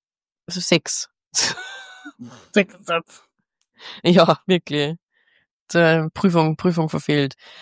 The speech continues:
Speaker 1: Na, also da, ja, da könnte ich mich wirklich viel aufregen. Da rede ich ja mit meinen Athleten immer ganz, ganz viel drüber und sag ja immer so, hey,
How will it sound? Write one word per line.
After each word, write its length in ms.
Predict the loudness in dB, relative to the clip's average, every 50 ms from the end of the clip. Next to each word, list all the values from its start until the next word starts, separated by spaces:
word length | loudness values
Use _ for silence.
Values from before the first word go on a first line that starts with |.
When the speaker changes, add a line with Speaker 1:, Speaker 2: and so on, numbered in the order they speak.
| -20 -10 _ 0
Speaker 1:
Na, 240 | 2 2 2 2 0
also 240 | 0 -2 -2 -4 -6
da, 380 | -4 -4 -2 -2 -2 -4 -6 -8 _ _ _ _ _ _ _ _ _ _ _
ja, 220 | -8 -6 -6 -6 -4 _
da 100 | -2 2
könnte 280 | 4 4 2 4 4 2
ich 20 |
mich 140 | 2 2 2
wirklich 240 | -2 -4 -6 -8 -6
viel 100 | -2 -2
aufregen. 380 | -2 -2 -2 -2 -4 -4 -4 -2
Da 120 | -2 -2 -2 -2 -6 -14 -20 -20 -20 -14 -2 0
rede 120 | 2 4 4
ich 40 | 4
ja 100 | 4 4
mit 140 | 2 2
meinen 280 | 2 2 4 4 4 4
Athleten 340 | 2 2 0 -2 -2 -2 -4
immer 200 | -2 -2 -2 0
ganz, 240 | 2 2 2 2 0
ganz 180 | -2 -2 -4 -4
viel 160 | -4 -6 -6
drüber 320 | -4 -2 -2 0 0 0 -2
und 100 | -2 0
sag 200 | 0 0 2 2
ja 80 | 0 0
immer 300 | 0 0 0 -2 -2 -2
so, 160 | -2 -2 -2
hey, 260 | 0 0 0 0 -2